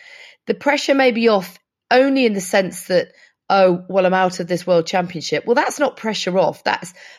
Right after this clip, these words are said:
massive despondency. That is sort of sucking the wind out of his sails. I think that makes the pressure ramp up in a different way 'cause he has to prove that he's worthy of this seat,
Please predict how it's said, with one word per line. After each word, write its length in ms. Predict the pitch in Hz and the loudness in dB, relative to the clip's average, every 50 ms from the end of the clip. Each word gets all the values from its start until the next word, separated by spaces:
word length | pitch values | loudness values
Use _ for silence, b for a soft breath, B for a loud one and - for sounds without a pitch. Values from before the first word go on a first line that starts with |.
| B B | B B
massive 600 | 185 190 196 220 262 247 208 - - 208 185 185 | -8 -4 -2 -2 -2 -2 -4 -4 -2 -4 -4 -4
despondency. 960 | 180 185 170 - - - 196 226 233 226 208 190 - - - - 156 147 151 | -8 -14 -14 -14 -12 -6 -4 -2 -2 0 -2 -2 -4 -6 -8 -8 -4 -4 0
That 220 | 170 185 - - 165 | 0 0 0 0 0
is 260 | 185 175 165 - B B B B B B B | 0 0 0 -2 B B B B B B B
sort 200 | - - 208 202 | -12 -8 -8 -8
of 120 | 180 180 | -8 -10
sucking 800 | - - - - - 262 - - - 233 202 185 175 165 180 B B B B _ - | -14 -16 -14 -4 -4 -4 -4 0 0 2 2 2 0 -2 -4 B B B B _ -6
the 80 | 196 | -6
wind 340 | 180 196 247 233 214 196 190 | -2 0 0 2 2 2 2
out 140 | 185 180 - | 2 2 0
of 100 | 165 - | -2 -4
his 180 | 180 170 - - | -6 -6 -6 -2
sails. 480 | - 233 233 220 180 160 160 160 160 - - | 0 2 2 4 4 2 2 0 -2 -2 0
I 180 | 254 277 302 302 | 2 2 2 2
think 260 | - 262 202 - - | 0 -4 -8 -2 0
that 220 | 226 - - - | 0 0 0 -2
makes 280 | 196 220 - - 175 - | -4 -4 -4 -4 -8 -8
the 100 | - 220 | -8 -8
pressure 360 | - - 240 220 - - 220 | -4 -2 -4 -4 -2 -2 -4
ramp 540 | 214 208 220 240 240 233 226 208 180 185 226 | -4 0 0 2 2 2 0 -2 -4 -4 -2
up 300 | 262 240 190 190 - - | 0 0 -2 -2 -2 -2
in 160 | 202 196 190 | -2 0 -2
a 40 | 180 | -4
different 460 | 180 - 269 277 - - 247 202 175 | -2 -2 -2 -2 0 -2 -2 -2 -2
way 280 | 160 143 139 147 151 B B B B B - | -2 -2 -2 -2 -4 B B B B B -12
'cause 100 | - 220 | -8 -2
he 120 | 247 262 220 | -2 0 0
has 280 | 214 240 247 - - | 0 -2 -4 -4 -6
to 100 | - 254 | -8 -10
prove 340 | - - - 175 175 160 - | -8 -2 -2 -2 -2 -2 -4
that 80 | - 233 | -6 -4
he's 200 | 233 254 208 196 | -4 -4 -6 -2
worthy 460 | 185 196 170 160 160 170 180 180 - | 0 2 2 2 2 0 -4 -4 -4
of 180 | 175 165 - | -6 -6 -4
this 220 | - 180 180 180 - | -8 -8 -8 -8 -10
seat, 560 | - - - - 339 226 170 _ - - | -10 -4 -2 0 0 -2 -4 _ -16 -20